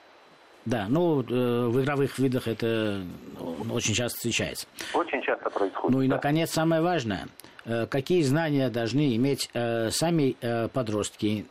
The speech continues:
Speaker 1: их родители, их бабушки, которые настаивают так или иначе питаться? И вообще,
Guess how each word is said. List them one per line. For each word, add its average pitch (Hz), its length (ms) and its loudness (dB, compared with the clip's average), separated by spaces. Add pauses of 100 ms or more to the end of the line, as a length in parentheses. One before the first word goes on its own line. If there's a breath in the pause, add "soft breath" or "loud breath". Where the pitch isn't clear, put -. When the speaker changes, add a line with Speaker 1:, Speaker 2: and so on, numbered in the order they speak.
Speaker 1:
их 165 220 2
родители, 104 540 0
их 120 280 2
бабушки, 127 480 0
которые 117 560 2
настаивают 113 680 0 (340 loud breath)
так 120 240 -2
или 113 160 4
иначе 113 300 0
питаться? 104 500 -2 (260 loud breath)
И 131 80 2
вообще, 139 380 2